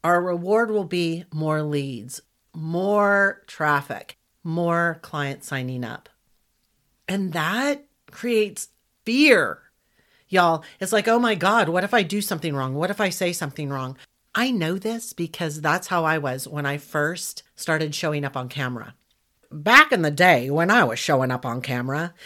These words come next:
we didn't even have Facebook Lives yet, y'all. That hadn't even come about. So we would have to tape a video from our phone, wherever,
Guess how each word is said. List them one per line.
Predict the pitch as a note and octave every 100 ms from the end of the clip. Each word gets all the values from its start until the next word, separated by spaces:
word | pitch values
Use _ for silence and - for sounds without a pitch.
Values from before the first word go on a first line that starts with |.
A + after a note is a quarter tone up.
| -
we | - C4
didn't | B3+ C#4
even | C#4+ C4 A#3
have | A#3 A3+
Facebook | G3 G3+ - F#3+
Lives | F3 F3 G3+ F#3+
yet, | D#3 C#3 C#3
y'all. | C#3+ C3 C#3+ F3 - _ _ _ _ _ _ -
That | G3 C#4 C#4
hadn't | - A#3 A#3+
even | A3 F#3
come | E3+ G3
about. | E3+ G#3 A#3 -
So | - F#3+
we | A3
would | B3 B3+
have | B3+ B3
to | - A3+ A3 G3 F#3+ F3+ F#3 _ -
tape | G3 G3
a | B3
video | G#3+ E3+ D#3 C#3 C#3 E3 G3 - _ _
from | _ E3+ E3
our | G3
phone, | F#3 D#3 E3 D#3
wherever, | D#3 D3 C3+ D#3+